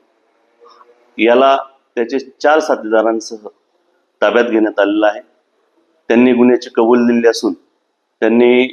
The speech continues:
गुन्ह्यात चोरलेलं सोनं, साधारण दोनशे ग्रॅम सोनं हे रिकव्हर करण्यामध्ये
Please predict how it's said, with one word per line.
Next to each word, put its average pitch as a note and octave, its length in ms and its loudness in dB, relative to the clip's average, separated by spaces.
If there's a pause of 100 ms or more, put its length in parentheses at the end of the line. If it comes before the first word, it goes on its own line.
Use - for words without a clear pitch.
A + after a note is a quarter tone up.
(680)
गुन्ह्यात A#2+ 420 0 (720)
चोरलेलं A#2 400 2
सोनं, A#2 320 -2 (600)
साधारण A2 380 0
दोनशे B2 300 0
ग्रॅम A#2+ 240 0
सोनं G#2+ 300 -4 (680)
हे A2 100 2
रिकव्हर A#2+ 440 0
करण्यामध्ये A#2 520 0